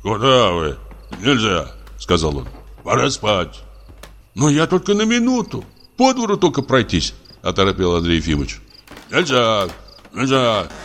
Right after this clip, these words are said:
не приказано! Сами знаете». Никита захлопнул дверь и прислонился к ней спиной.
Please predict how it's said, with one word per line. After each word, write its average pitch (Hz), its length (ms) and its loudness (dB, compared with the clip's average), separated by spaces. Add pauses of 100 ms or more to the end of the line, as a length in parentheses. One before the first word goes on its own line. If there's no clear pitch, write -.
(240)
не 113 100 -2
приказано! 87 720 0 (480)
Сами 98 300 0
знаете». 80 540 -4 (680)
Никита 147 400 0
захлопнул 110 520 0
дверь 135 360 4
и 123 160 4
прислонился 107 720 2
к - 100 -6
ней 90 160 4
спиной. 76 560 -2